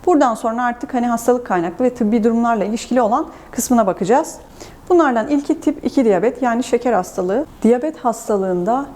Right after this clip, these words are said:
hücrelerimize glikoz yani şeker nüfuz edemez. Hücrelere glikoz ulaşmadığı için de kaslar ve organlar da enerjisiz kalır.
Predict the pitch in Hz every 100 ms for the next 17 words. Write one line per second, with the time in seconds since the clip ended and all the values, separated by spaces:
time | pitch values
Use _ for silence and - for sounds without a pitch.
0 | - 240 240 277 277 269 269 285 220 226
1 | 226 247 240 240 208 196 190 226 220 233
2 | 214 202 208 196 - 185 190 233 262 277
3 | - - - - - - 233 208 240 247
4 | 262 226 240 240 254 214 - 208 254 -
5 | 277 226 208 180 - 175 175 262 277 -
6 | 220 220 233 220 190 180 185 190 220 220
7 | 226 214 175 - - 214 247 247 269 -
8 | 262 247